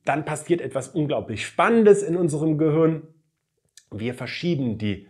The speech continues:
neuronale Aktivität. Das bedeutet, unser Gehirn aktiviert andere Teile im Gehirn, die werden besser durchblutet und dafür wird Kapazität aus diesem vorderen Teil des Gehirns abgezogen und in den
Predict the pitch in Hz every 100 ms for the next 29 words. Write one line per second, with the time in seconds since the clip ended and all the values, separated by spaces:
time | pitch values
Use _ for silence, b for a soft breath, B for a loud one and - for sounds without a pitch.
0 | B - 104 143 151 123 127 117 113 127
1 | 123 - - - 104 104 - 151 165 147
2 | - 107 120 135 143 135 - B B _
3 | 147 139 120 110 107 131 135 - - -
4 | 113 107 147 151 147 b b b _ _
5 | 160 196 180 165 - 147 139 131 120 113
6 | 120 120 117 117 123 131 135 131 123 -
7 | 127 123 120 117 113 B B B B 127
8 | 117 117 117 123 117 117 _ 104 131 135
9 | 135 131 120 - 117 113 117 117 117 -
10 | 123 143 139 165 165 156 - 185 180 156
11 | 151 - 143 139 135 - 127 110 135 -
12 | - 156 143 131 - 123 123 123 135 -
13 | 143 131 127 127